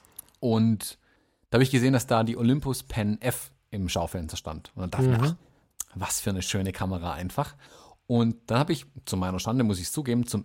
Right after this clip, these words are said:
Speaker 1: ersten Mal gesehen, dass es nicht nur die Pen F gibt, sondern es gibt noch andere Pen-Modelle bei Olympus. Und zwar diese
Speaker 2: Ach, Thomas.
Speaker 1: Pen, <laughs> ja, keine Ahnung halt von Kameras. Oh, diese Pen E P L neun und E P L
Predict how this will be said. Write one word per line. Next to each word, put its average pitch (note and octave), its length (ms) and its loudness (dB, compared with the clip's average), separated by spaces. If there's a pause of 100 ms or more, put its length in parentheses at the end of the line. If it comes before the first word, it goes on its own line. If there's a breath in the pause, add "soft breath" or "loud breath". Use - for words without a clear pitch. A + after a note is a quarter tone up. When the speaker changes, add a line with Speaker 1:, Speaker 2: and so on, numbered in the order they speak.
Speaker 1:
ersten C3+ 360 -2
Mal D3+ 180 -2
gesehen, C#3 260 -2
dass A2 140 -4
es A2+ 80 -4
nicht A#2 180 -2
nur G#2+ 80 0
die F#2+ 140 -2
Pen F2+ 500 -4
F - 300 -8
gibt, F#3 240 -8
sondern B2 160 -2
es G#2 80 -4
gibt G2 140 -8
noch F#2+ 140 -10
andere G3+ 380 0
Pen-Modelle F2+ 760 -2
bei E2+ 160 -8
Olympus. F2 440 -6
Und - 60 -14
zwar F#2+ 120 -4
diese G2+ 180 4
Speaker 2:
Ach, A2 220 2 (100)
Thomas. A2 380 2
Speaker 1:
Pen, C3+ 380 2 (240)
<laughs> B2 80 2
ja, A2+ 240 6
keine A#2+ 460 0
Ahnung D3+ 140 2
halt C#3 120 4
von D3+ 160 0
Kameras. C#3 460 2 (500 loud breath)
Oh, A#3+ 300 4
diese A#2 220 0
Pen C#3 260 2
E C#3 140 2
P - 140 0
L A2+ 400 -2
neun D3 340 2
und A#2+ 200 -2
E B2 120 -4
P B2 180 -4
L A2 300 -4